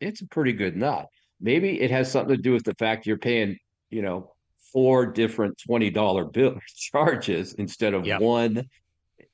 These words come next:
Speaker 1: you know, hundred fifty dollar charge. So, you know, a lot of it just depends on how, how you look at it, um, from a payment standpoint. But I think at some point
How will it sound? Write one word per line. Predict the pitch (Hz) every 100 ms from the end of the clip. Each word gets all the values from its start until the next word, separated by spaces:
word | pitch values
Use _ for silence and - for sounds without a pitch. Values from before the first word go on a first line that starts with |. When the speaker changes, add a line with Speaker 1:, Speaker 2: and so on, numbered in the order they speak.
| _
Speaker 1:
you | 117
know, | 95 90 -
hundred | 127 117 101
fifty | - 196 131
dollar | 101 87 80
charge. | 76 78 73 65 - _ _
So, | - 104 104 98 - _ _
you | - 117 _ _ _ _ _ 131
know, | 117
a |
lot | 123 139
of | 131
it | 117
just | 120 107
depends | 92 - 110 110
on | 110 101 95 -
how, | 110 95 -
how | - 110
you | 101 98
look | 107 110
at | 101 92
it, | 95 - - _
um, | 92 92 90 92 85 85 _ _ _ _ _
from | - 92
a |
payment | - 110 104 -
standpoint. | 98 90 - 92 90
But | 95 95 - _ _ _ _ -
I | 151
think | 151
at | 131
some | - 117
point | 117 110 95